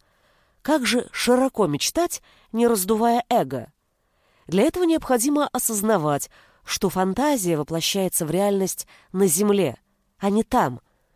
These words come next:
где мы витаем в облаках. Важно согласиться с тем, что реализация любой мечты включает в себя обычные земные дела, рутину и дисциплину. Так, получение новой профессии требует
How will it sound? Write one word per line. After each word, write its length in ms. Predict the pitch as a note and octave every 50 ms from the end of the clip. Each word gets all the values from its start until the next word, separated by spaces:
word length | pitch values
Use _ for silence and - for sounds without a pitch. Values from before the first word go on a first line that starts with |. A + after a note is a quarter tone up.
| _ _
где 320 | F#3+ F3+ F#3 C#3+ E3 F3
мы 120 | D3 D3 C#3+
витаем 440 | F3 F#3+ - G3+ E3+ D3 C3 C3
в 60 | C3 D#3
облаках. 640 | D3+ E3+ G3+ G#3 - - C3+ A#2 - - - _ _ _ _ _ _ _ _ _ _ _
Важно 420 | F3+ G3 C4 D#4 D4+ A#3+ G3+ F3+
согласиться 580 | - - F#3+ D#3+ F#3 G3 - - C4 - - E3+
с 100 | D3 -
тем, 240 | - G#3 A#3+ A#3+ F#3+
что 260 | - - - E3+ C#3+ - - - _ _ _ _
реализация 760 | F3+ F#3 G#3+ A3+ B3 B3+ A3 D#4 C#4 - - - - E3+ D3+
любой 280 | D3+ D#3 D3 D#3+ E3+ E3+
мечты 380 | F3 G3 - - - - E4+
включает 540 | - - - C#4 C4+ - - D4 D4 C4 -
в 60 | -
себя 280 | - - A#3+ A3 G#3 - - _ _ _ _ _
обычные 560 | - D4+ B3+ C#4+ D4+ - - - C4 B3 A#3
земные 440 | G3+ E3+ G3+ G#3+ G#3+ G#3 G#3+ F#3+ E3+
дела, 440 | C#3+ C#3 D#3+ D3+ C#3+ D3 D3 D3 C#3+ - _ _ _ _ _ _ _
рутину 760 | _ C4 C4+ B3+ A3+ - - - A#3 C#4 C#4 B3 A3 G3 F#3 F3+
и 60 | F3+
дисциплину. 800 | F3 G3+ - - - A#3 - B3 C4 A3 E3+ B2+ A#2 A2 - - _ _ _ _ _ _ _ _ _ _ _ _ _ _ _
Так, 320 | - G3 G3+ G3 - - -
получение 640 | F#3 F#3 F#3 F3+ - - F#3+ F#3+ F3+ F3 F3 F3
новой 280 | E3+ E3+ E3+ D#3 E3 D#3+
профессии 640 | - F3 F3 E3 - - D4 D4 - - - E3+ D3+
требует 540 | - E3 F3 F3 D#3 D#3 E3+ E3 D#3 -